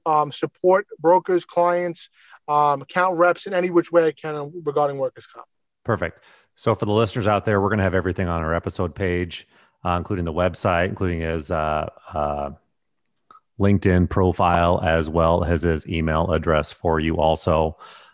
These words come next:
Speaker 2: Um, nationwide coverage, are you finding that you're having more success in one part of the country than the other?
Speaker 1: I have clients in Alaska. I have clients in Hawaii. I can tell you this, it, it's, it's a numbers game. That's all it is. Um,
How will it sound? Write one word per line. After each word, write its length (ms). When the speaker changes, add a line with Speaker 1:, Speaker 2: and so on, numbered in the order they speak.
Speaker 2:
Um, 480
nationwide 580
coverage, 440
are 40
you 140
finding 480
that 140
you're 120
having 280
more 180
success 460
in 80
one 160
part 160
of 60
the 60
country 300
than 140
the 100
other? 260
Speaker 1:
I 100
have 80
clients 300
in 60
Alaska. 440
I 20
have 100
clients 320
in 60
Hawaii. 540
I 140
can 160
tell 160
you 80
this, 320
it, 220
it's, 340
it's 200
a 20
numbers 420
game. 280
That's 140
all 240
it 20
is. 300
Um, 480